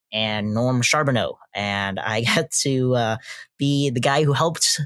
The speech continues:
things on the behind the scenes and giving out the raffle tickets, which was actually really fun. I'm really happy that I could, uh, partake in that. And, um, just really impressive to see how packed of a room it was, because so many people are, uh,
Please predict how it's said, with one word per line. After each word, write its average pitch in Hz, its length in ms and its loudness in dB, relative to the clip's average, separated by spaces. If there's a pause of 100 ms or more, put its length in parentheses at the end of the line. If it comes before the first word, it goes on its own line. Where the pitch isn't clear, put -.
(280)
things 151 260 2
on 143 60 2
the 139 60 0
behind 139 220 0
the 139 40 2
scenes 147 320 2
and 131 80 0
giving 131 220 0
out 131 260 -2
the 120 200 2
raffle 123 300 -2
tickets, - 500 -4 (380)
which - 300 -4
was 113 180 0
actually 117 180 -2
really 170 120 2
fun. 117 280 -2
I'm 110 160 0
really 123 140 2
happy 110 280 -2
that 104 200 -2
I 104 100 -4
could, 104 260 -6
uh, 101 280 -4 (180)
partake - 640 -6 (160)
in 101 360 -8
that. 120 300 -2 (600)
And, 104 380 -4
um, 98 460 -4 (160)
just 190 180 -4
really 208 340 0 (100)
impressive 131 580 0
to 123 80 -2
see 127 200 2
how 131 400 0
packed - 360 -2
of 135 140 -2
a 127 60 -2
room 147 220 2
it 113 80 -2
was, 98 240 -4
because 110 400 -4
so 123 80 -2
many 120 160 0
people 113 480 -4
are, 104 340 -2
uh, 101 220 -2